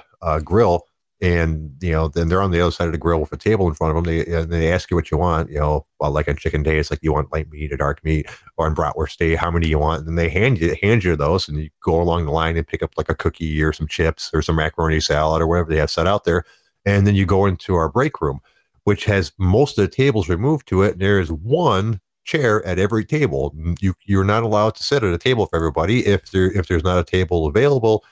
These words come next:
uh, you can't add cha-, chairs to the ones there. You have to wait until, uh, someone's done eating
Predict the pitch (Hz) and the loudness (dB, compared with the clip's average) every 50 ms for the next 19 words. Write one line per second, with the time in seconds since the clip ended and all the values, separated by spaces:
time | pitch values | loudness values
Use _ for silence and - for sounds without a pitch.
0 | _ _ _ _ - - 80 80 80 80 78 78 76 _ - 95 90 85 - - | _ _ _ _ -4 -2 0 2 2 2 2 0 -2 _ -2 -2 -2 -2 0 0
1 | 110 110 - 101 98 95 92 85 - - - 110 67 - - - 117 104 98 - | -2 0 2 2 0 0 0 -2 -4 -2 -2 -2 -2 -4 -4 0 2 2 2 2
2 | - 95 85 85 87 82 76 - 107 110 104 98 80 85 82 - - 87 80 87 | 0 -2 0 0 0 0 0 2 2 2 2 2 0 -2 -2 -4 -4 -2 -2 0
3 | 82 67 - - - 87 78 73 76 76 73 71 - _ - _ - - 87 82 | -2 -2 -6 -8 -4 -2 0 2 2 2 0 0 -2 _ -14 _ -6 -4 -2 -2
4 | 76 - - 78 73 87 101 92 69 60 60 | -2 -2 -2 -2 0 2 0 0 0 -2 -8